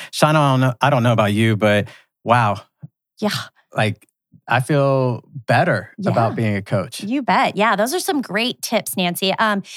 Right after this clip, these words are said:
Speaker 2: if you were to just, like, in a word or two, give, like, "This is the takeaway." If you're gonna, uh, do one thing next week when you're in the room with a kid, what would that be?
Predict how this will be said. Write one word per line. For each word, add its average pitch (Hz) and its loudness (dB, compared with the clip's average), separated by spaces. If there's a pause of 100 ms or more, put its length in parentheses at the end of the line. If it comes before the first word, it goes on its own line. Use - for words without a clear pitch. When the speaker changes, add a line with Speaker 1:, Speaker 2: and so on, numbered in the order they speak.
(100)
Speaker 2:
if 226 -4
you 285 -2
were 403 -2
to 302 -2
just, 240 -4
like, 226 -2
in 202 0
a 185 0
word 208 -2
or 202 -2
two, 185 -2
give, 175 -2
like, 160 -2 (380)
"This 330 -2
is 320 -2 (160)
the 208 -2
takeaway." 175 0
If 160 -8
you're 233 -2
gonna, 233 0
uh, 196 -2 (100)
do 185 -2
one 240 0
thing 185 0 (160)
next 233 -2
week 190 -4
when 185 -2
you're 226 -2
in 262 0
the 240 0
room 208 0
with 185 -2
a 165 -4
kid, 180 -2 (160)
what 202 0
would 214 -4
that 160 -6
be? - -12